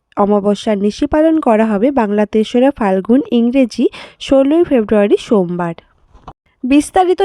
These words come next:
জানার জন্য পঞ্জিকাটি আপনাদের সামনে তুলে ধরলাম। বাংলা তেসরা ফাল্গুন, ইংরেজি ষোলোই ফেব্রুয়ারি, সোমবার, চতুর্দশী সন্ধ্যা পাঁচটা চৌত্রিশ,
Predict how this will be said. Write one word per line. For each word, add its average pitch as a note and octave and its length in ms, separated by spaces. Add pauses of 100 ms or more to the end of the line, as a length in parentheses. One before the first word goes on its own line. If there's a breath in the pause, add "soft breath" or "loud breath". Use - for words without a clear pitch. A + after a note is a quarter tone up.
(120)
জানার B3+ 300
জন্য D4+ 240 (140)
পঞ্জিকাটি C4 640
আপনাদের A#3 480
সামনে A3 300
তুলে G#3 220
ধরলাম। F3 420 (420 loud breath)
বাংলা C4+ 400
তেসরা B3 440
ফাল্গুন, A3 560
ইংরেজি G#3+ 460
ষোলোই A#3+ 400
ফেব্রুয়ারি, A#3 640 (340 loud breath)
সোমবার, C#4+ 560 (100)
চতুর্দশী A#3 600
সন্ধ্যা A3 440
পাঁচটা G#3+ 420
চৌত্রিশ, G#3+ 600